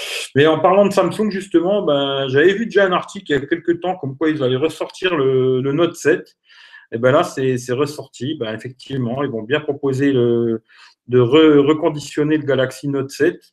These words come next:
Bon, petit problème, c'est qu'il se vendra pas chez nous. Alors, ça va être que pour les marchés émergents. Et à mon avis, ça va rester, euh, en Asie, en Inde.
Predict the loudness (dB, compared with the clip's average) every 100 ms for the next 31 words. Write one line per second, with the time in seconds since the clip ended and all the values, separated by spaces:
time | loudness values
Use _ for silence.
0 | -2 -2 -2 -8 _ _ _ _ -10 -10
1 | _ _ _ _ _ _ -16 -2 2 4
2 | 2 0 -6 -6 -6 -4 -2 -2 -2 -2
3 | -4 -2 -4 -6 -12 _ _ -10 -8 -4
4 | -4 -2 -4 -4 -4 -2 -2 -4 -6 -4
5 | -2 0 0 0 0 -2 -2 -2 -2 -2
6 | 0 0 0 -2 -2 -2 -2 -4 -2 0
7 | 2 -2 -4 -6 -4 -2 2 2 2 -4
8 | -2 -2 -2 -4 -2 0 2 2 2 -2
9 | -4